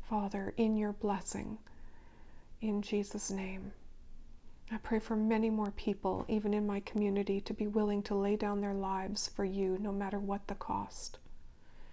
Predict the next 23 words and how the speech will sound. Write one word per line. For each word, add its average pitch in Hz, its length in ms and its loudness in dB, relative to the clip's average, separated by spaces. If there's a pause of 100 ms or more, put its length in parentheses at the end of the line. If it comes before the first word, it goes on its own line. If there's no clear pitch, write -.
(1040)
Father, 226 420 10
for 220 280 4
those 220 240 4
of 220 80 2
us 214 160 2
that - 160 -2
need 208 200 4
healing 254 440 6
in 220 100 4
our 208 100 4
bodies, 208 760 0 (580)
God, 220 220 4
we 226 100 6
pray 208 520 4
for 202 220 0
your 208 180 2
healing, 208 560 2
for - 160 2
your 214 240 6
anointing 208 640 4
of 190 100 0
healing, 196 380 2
God. 196 400 -2